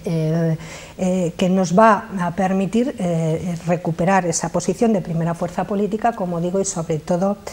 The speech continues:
ser ese punto de unión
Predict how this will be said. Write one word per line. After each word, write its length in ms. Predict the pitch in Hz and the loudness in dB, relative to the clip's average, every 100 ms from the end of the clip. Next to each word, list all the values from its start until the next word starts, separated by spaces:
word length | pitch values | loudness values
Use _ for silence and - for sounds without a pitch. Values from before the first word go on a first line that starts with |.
| - - - - - | -14 -14 -16 -16 -10
ser 400 | - - 190 190 - | -4 0 0 -2 -4
ese 280 | 196 - 180 | -4 0 -2
punto 600 | 175 190 180 175 185 214 - | 0 0 0 0 -4 -4 -8
de 340 | 180 170 165 170 | -2 0 2 0
unión 420 | 175 185 175 | 2 0 0